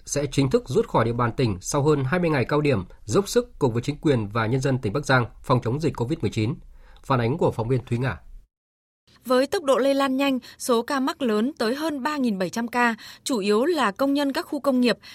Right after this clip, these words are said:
Speaker 2: nên ngoài các biện pháp thần tốc trong truy vết, xét nghiệm, phong tỏa, thì công tác tiêm phòng vaccine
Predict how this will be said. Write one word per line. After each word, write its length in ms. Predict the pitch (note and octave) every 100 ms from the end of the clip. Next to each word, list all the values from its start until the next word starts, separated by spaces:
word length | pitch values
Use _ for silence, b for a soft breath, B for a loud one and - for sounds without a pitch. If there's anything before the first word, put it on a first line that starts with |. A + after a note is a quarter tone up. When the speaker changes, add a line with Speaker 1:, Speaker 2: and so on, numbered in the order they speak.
| B
Speaker 2:
nên 200 | C4+ D4
ngoài 220 | C#4 B3 G3
các 140 | C4
biện 200 | C4 A#3+
pháp 180 | C#4+ F4
thần 200 | - A#3
tốc 180 | E3 D#4 -
trong 220 | C4+ A#3
truy 180 | - B3+
vết, 260 | G#3+ D#4
xét 260 | - D#4+ D#4
nghiệm, 220 | C#4 C4 -
phong 220 | - D4
tỏa, 300 | C4 B3+ F#3 B B B -
thì 180 | C4+ A#3+
công 200 | D4 D4+
tác 220 | F4+ -
tiêm 140 | D#4+
phòng 200 | D4 A#3
vaccine 380 | F#3 D#4 - C4+